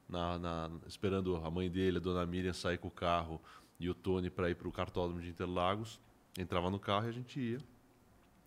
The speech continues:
E, e aí o tempo foi passando e <clears throat> eu consegui convencer meu pai a, a, a me patrocinar, eh, e eu comprei um kart usado do Tony, comecei a correr de kart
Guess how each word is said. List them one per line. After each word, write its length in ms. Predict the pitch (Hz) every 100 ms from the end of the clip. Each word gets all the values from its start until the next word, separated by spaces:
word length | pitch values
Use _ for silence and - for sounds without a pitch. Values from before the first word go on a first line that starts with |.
| - - - - - -
E, 760 | 104 104 104 104 104 101 87 82 107
e 120 | 110
aí 300 | 113 131 143 139 - - - -
o 160 | - 87 -
tempo 320 | 110 107 107
foi 160 | 117 110
passando 680 | 120 113 - 127 143 147 135
e 220 | 131 - - 101
<clears throat> 160 | 80
eu 280 | 104 107 101 -
consegui 380 | 113 110 104 101
convencer 420 | 101 101 95 104
meu 160 | 101 92
pai 400 | - 90 90 82 - - - - - -
a, 840 | 90 87 82 80 87 82 80 78 82 -
a, 40 |
a 20 |
me 120 | 87 87
patrocinar, 1080 | - 95 104 95 92 - 92 90 98 110 - - - - - - -
eh, 580 | 87 87 87 82 82 85
e 60 |
eu 80 | 92
comprei 380 | - 95 85 92
um 60 | 85
kart 320 | 92 85 -
usado 520 | 85 82 90 87 85
do 100 | 82
Tony, 600 | - 95 104 113 131 120 110 107 -
comecei 300 | 92 - 101
a 40 |
correr 240 | 110 95
de 100 | 95
kart 600 | 107 101 107 131 - -